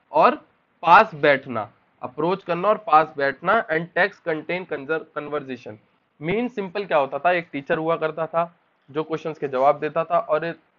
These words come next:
कुछ students हुआ करते थे या एक student हुआ करता था जो जवाब सुनता था। तो ये क्या था, एक तरीके से वो text था जिसमें बातें होती थी,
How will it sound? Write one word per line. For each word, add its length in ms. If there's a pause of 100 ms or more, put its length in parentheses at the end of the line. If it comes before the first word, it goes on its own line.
(140)
कुछ 200
students 420
हुआ 180
करते 280
थे 120
या 100
एक 240
student 320
हुआ 140
करता 300
था 240 (400)
जो 400 (1300)
जवाब 440 (140)
सुनता 320
था। 320 (260)
तो 60
ये 140
क्या 160
था, 120
एक 280
तरीके 280
से 100
वो 180
text 420
था 40
जिसमें 360
बातें 360
होती 300
थी, 240